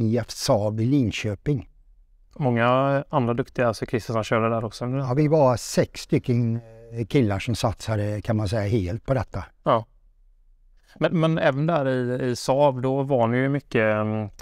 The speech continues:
Speaker 2: ni var mycket utomlands och körde också på den tiden.
Speaker 1: Ja, det var vi.
Speaker 2: Mm.
Speaker 1: Det var, eh, sjuttioåtta var det ju fortfarande så att man kom utomlands som i landslaget.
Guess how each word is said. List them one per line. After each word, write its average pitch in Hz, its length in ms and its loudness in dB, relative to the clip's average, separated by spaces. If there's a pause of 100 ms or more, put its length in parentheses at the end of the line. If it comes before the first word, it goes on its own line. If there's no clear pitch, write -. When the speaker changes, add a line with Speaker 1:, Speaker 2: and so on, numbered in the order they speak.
Speaker 2:
ni 135 100 0
var 120 140 2
mycket 120 200 0
utomlands 113 420 0
och - 20 -12
körde 127 220 2
också 113 200 -4
på 147 80 0
den 131 120 2
tiden. 113 300 -2 (300)
Speaker 1:
Ja, 135 140 4
det 151 80 6
var 104 140 4
vi. 95 180 -6
Speaker 2:
Mm. 113 200 -6 (160)
Speaker 1:
Det 127 100 0
var, 117 380 4
eh, 139 60 -4 (120)
sjuttioåtta - 1300 -2 (1400)
var 139 300 4
det 120 60 2
ju 127 140 4
fortfarande 120 520 0
så 123 180 2
att 113 100 0
man 113 220 0
kom 123 240 0
utomlands 101 580 0
som 107 340 -2
i 113 140 -2
landslaget. 107 800 -2